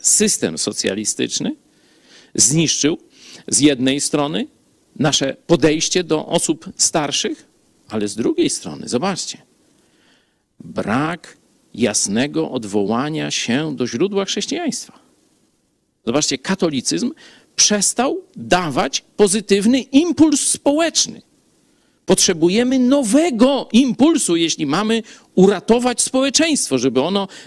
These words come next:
nie stało się społeczeństwem, można powiedzieć, e, takim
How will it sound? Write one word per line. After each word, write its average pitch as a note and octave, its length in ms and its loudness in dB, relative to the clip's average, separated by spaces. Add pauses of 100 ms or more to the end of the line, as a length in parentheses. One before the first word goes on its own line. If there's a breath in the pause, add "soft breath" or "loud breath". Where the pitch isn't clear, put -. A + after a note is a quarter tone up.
(100)
nie E3+ 160 6
stało G#3+ 460 0
się G#3+ 260 -2 (300 loud breath)
społeczeństwem, F#3 1000 2
można E3 300 0
powiedzieć, F3+ 460 0 (260 loud breath)
e, A2+ 300 2
takim D#3+ 420 0